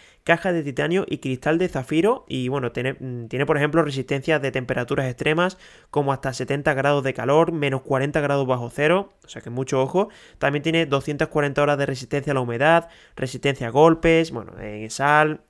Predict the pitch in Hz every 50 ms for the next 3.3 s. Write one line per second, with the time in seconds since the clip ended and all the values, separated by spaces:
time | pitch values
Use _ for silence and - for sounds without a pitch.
0 | _ _ - 143 135 - 143 131 135 131 120 143 151 156 - 170 143 127 123 139
1 | 139 - 180 185 180 - 131 - 135 131 127 139 131 135 135 143 135 127 - -
2 | - - 135 151 151 135 131 - 139 131 123 - 143 135 - 135 131 135 - 131
3 | 117 120 123 131 143 175